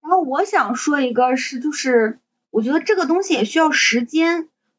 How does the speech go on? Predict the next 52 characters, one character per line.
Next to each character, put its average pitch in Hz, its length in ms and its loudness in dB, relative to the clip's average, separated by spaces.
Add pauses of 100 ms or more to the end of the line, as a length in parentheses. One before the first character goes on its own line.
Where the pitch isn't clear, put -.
和 330 80 0
你 330 120 2
年 233 300 -4
龄 311 160 2
上 320 220 0
的 262 80 -2
一 247 80 -2
个 285 100 -2
阅 330 220 2
历 277 120 0
的 240 120 2
累 185 260 0
积， 240 500 -2
你 202 120 0
心 277 260 0
态 269 180 2
上 233 140 2
的 208 80 2
一 214 40 2
些 208 120 -2
变 208 300 0
化。 185 320 -4 (480)
就 381 100 0
是 262 720 0
如 311 140 -2
果 370 180 0
比 262 100 -4
较 214 120 2
年 202 280 0
轻 349 160 0
的 392 80 2
小 262 200 0
孩 214 120 -6
儿， 202 220 2
也 202 60 0
不 196 120 -12
要 370 200 2
说 381 160 0
就 415 120 -2
强 254 400 -2
求 294 240 0
说 277 240 0
就 262 140 -6
要 262 120 4
变 262 200 0
成 233 160 0
这 254 80 2
样 233 160 2
子， 214 100 0
我 208 140 2
觉 220 160 -6
得 311 260 0